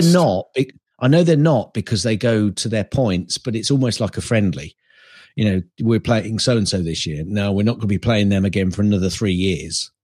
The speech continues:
Speaker 2: for example. But, yeah.
Speaker 1: But not always. Like, for example, uh, the Baltimore Ravens.
Speaker 2: Yeah.
Speaker 1: The last couple of years, because of how the games have all worked out. So, of the seventeen games that you play,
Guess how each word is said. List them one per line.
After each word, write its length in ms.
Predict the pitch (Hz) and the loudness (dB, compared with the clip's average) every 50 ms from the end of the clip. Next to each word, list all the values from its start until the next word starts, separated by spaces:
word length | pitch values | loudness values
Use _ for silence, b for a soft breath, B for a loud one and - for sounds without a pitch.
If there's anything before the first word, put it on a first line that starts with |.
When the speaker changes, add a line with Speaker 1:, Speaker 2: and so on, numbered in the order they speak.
| _ _ _ _ _ | _ _ _ _ _
Speaker 2:
for 160 | - - - 80 | -12 -10 -10 -10
example. 580 | - - - 85 78 73 - - - - - - | -8 -8 -8 -8 -8 -10 -18 -20 -20 -20 -18 -16
But, 180 | - 73 71 _ _ _ - | -16 -16 -16 _ _ _ -14
yeah. 80 | - 135 | -6 -2
Speaker 1:
But 140 | 175 175 160 | 0 0 2
not 220 | 185 226 247 240 | 2 2 2 2
always. 360 | 240 254 233 135 113 120 - - | 2 0 0 -2 -4 -6 -4 -2
Like, 140 | 160 151 135 - | -2 -2 -2 -2
for 200 | - 202 208 202 | 0 2 2 2
example, 640 | 170 - - 202 233 247 196 - 165 156 147 139 139 - _ _ _ _ _ _ _ _ _ _ _ _ _ _ - - | 0 0 0 0 0 0 0 0 0 0 0 -2 -6 -10 _ _ _ _ _ _ _ _ _ _ _ _ _ _ -2 0
uh, 200 | 147 143 143 139 | 2 2 4 4
the 120 | 139 147 | 4 4
Baltimore 480 | 135 165 175 180 - 160 156 156 151 143 | 4 4 2 2 2 2 2 2 2 2
Ravens. 600 | 143 143 135 127 101 101 95 95 - - - - _ _ _ _ _ _ _ _ _ _ _ _ - | 2 2 0 0 -4 -6 -10 -10 -10 -10 -10 -12 _ _ _ _ _ _ _ _ _ _ _ _ -6
Speaker 2:
Yeah. 100 | - 101 98 | -2 0 2
Speaker 1:
The 60 | 139 | 2
last 380 | 143 156 170 196 226 - - | 4 4 2 2 0 -2 -2
couple 320 | - - 214 214 220 202 175 | -2 -2 -2 0 0 0 2
of 100 | 165 160 | 2 2
years, 460 | 160 160 185 202 165 147 135 127 113 | 2 2 4 4 2 2 0 0 -2
because 400 | - - 143 131 - 165 170 160 | -2 -2 -2 2 2 2 2 2
of 80 | 170 156 | 2 2
how 220 | 135 151 147 147 | 4 4 2 2
the 100 | 139 131 | 0 -2
games 340 | 127 - 143 143 143 139 123 | 0 0 2 2 2 2 0
have 140 | 131 120 131 | 0 0 0
all 180 | 127 139 139 | 2 2 2
worked 280 | 131 131 131 120 - - | 2 0 -2 -2 0 0
out. 260 | 135 120 113 - - | 0 0 -2 -2 0
So, 380 | - 151 147 143 143 127 - _ _ _ _ _ _ _ _ _ _ _ - | 2 2 4 2 2 0 -4 _ _ _ _ _ _ _ _ _ _ _ 2
of 220 | 170 202 190 175 | 2 2 2 0
the 100 | 160 151 | -2 -2
seventeen 640 | 139 - 190 208 220 254 240 - - 233 220 214 208 | 0 2 2 2 4 2 0 0 0 2 2 2 4
games 320 | 190 185 190 190 175 147 | 4 4 2 2 2 0
that 100 | - 160 | 0 0
you 160 | 160 151 156 147 | 2 2 0 0
play, 600 | 143 - 180 175 165 135 117 113 113 113 - | 0 0 2 2 2 2 0 -2 -6 -8 -10